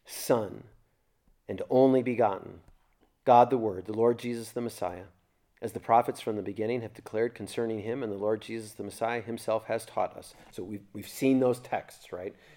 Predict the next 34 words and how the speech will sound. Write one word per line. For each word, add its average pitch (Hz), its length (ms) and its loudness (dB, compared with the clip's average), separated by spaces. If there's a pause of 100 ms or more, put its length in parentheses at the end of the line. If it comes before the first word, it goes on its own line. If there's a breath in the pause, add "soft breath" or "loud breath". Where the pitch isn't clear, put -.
(140 soft breath)
You, 101 220 -12
you, 98 120 -16 (600 soft breath)
if - 60 -20
you 98 80 -12
look 117 180 -2
back 123 240 0
now 113 140 -6
at 107 40 -4
all 110 140 2
those 117 200 -4
texts - 360 -10
that 90 140 -6
we 104 80 -10
went 104 200 -8
through, - 200 -10
you'll, 90 200 -14 (120)
you'll 90 100 -16
see 104 380 -14 (120)
bits - 240 -8
and 113 100 -12
pieces 90 440 -16
represented 98 640 -10
here. - 220 -16 (2250)
Um, 95 400 -4 (880 loud breath)
and 120 220 2
the 110 40 -2
Creed 107 200 -2
of 98 80 -4
the 98 60 -6
Holy 92 220 -4
Fathers 85 460 -8 (200)
has 87 160 -8
handed 87 460 -14 (160)
down 78 340 -12